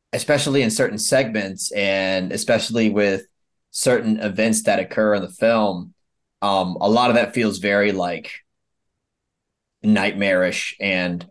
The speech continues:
otherworldly, just in terms of, like, the aesthetic presentation. Um, so yeah, this is de-, I mean, this is, this is not gonna be a film for everybody, for sure. Like, this is kind of one of those films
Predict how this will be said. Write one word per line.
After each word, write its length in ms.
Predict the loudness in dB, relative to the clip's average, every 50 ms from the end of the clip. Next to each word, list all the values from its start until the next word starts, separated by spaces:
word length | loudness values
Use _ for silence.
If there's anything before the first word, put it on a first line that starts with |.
| _
otherworldly, 960 | 0 0 2 2 0 0 0 0 0 -2 -2 -4 -6 -8 -8 -8 -12 -14 -8 -4
just 160 | -4 -2 0
in 100 | -2 -2
terms 280 | 0 0 0 0 2 0
of, 140 | 0 2 2
like, 160 | 0 0 -2
the 120 | -2 -4 -4
aesthetic 420 | -4 -2 -2 0 0 0 -2 -4
presentation. 760 | -4 -6 -6 -6 -8 -8 -6 -6 -6 -6 -6 -10 -12 -14 -20 _ _ _ _ _ _ _ _ _ _ _ _ _ _ -4
Um, 540 | -2 0 2 2 0 0 -2 -6 -10 -12 -18 _ _ _ _ -6
so 680 | -4 0 2 4 4 6 6 4 4 2 0 -2 -6 -14 _ _ _ _ -2
yeah, 220 | 0 2 4 4
this 160 | 2 2 0
is 80 | -2 0
de-, 180 | 0 0 2 2
I 40 |
mean, 120 | 2 2 2
this 120 | 0 0 -2
is, 160 | -6 -8 -6
this 160 | -4 -4 -4
is 80 | -2 0
not 160 | 0 0 0
gonna 140 | 0 0 2
be 100 | 2 2
a 100 | 2 2
film 220 | 0 -2 0 0
for 140 | 0 0 0
everybody, 420 | 0 0 -2 -4 -4 -6 -8 -10 -10
for 80 | -8 -8
sure. 400 | -4 -2 -2 -2 -4 -6 -10 -6 -4
Like, 160 | -4 -2 0
this 160 | 0 0 0
is 120 | 0 0 0
kind 180 | 0 0 2
of 80 | 4 4
one 100 | 4 4
of 40 | 4
those 180 | 2 0 0 0
films 640 | 0 0 0 2 0 0 -2 -4 -6 -8 -8